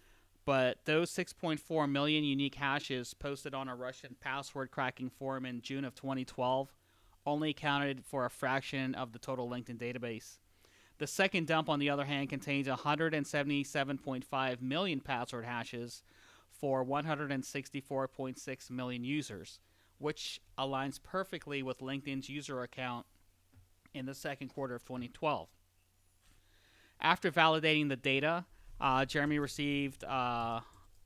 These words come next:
along with several individuals, uh, concluded that this does appear to be a nearly complete dump of the user table from the twenty twelve LinkedIn hack. He says nearly complete because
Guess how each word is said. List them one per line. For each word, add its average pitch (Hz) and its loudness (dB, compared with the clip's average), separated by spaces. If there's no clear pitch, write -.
along 139 2
with 135 0
several 135 0
individuals, 131 -2
uh, 127 2
concluded 139 0
that 123 -2
this 143 -4
does 156 0
appear 139 -2
to 135 -8
be 127 -2
a 127 0
nearly 147 2
complete 147 -4
dump 135 0
of 123 0
the 127 -6
user 139 -2
table 120 -2
from 120 -2
the 117 -4
twenty 131 -4
twelve 120 0
LinkedIn 123 -4
hack. 120 -6
He 151 -4
says 185 6
nearly 185 6
complete 180 0
because 135 2